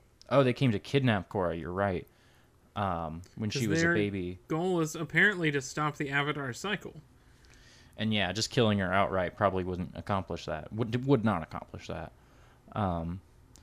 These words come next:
Speaker 1: so yeah, they came to kidnap Korra when she was a baby. Um, Tenzin,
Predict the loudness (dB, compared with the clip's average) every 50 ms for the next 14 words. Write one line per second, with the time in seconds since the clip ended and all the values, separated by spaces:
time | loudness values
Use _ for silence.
0 | -20 -20 -20 -20 -10 -4 0 0 2 2 2 0 0 -2 -2 -2 0 2 2 2
1 | 0 -2 -4 -6 -6 -6 -6 -6 -8 -10 -8 -6 -4 -4 -2 -4 -4 -6 -4 -2
2 | 0 0 0 0 -2 -4 -4 -4 -6 -6 -6 -6 -4 -2 0 0 2 2 0 0
3 | -2 -2 -4 -10 -20 -20 -20 -20 -14 -6 -4 -4 -2 -2 -4 -4 -6 -8 -10 -14
4 | _ -10 -2 0 2 2 2 2 2 2 2 4 2 2 0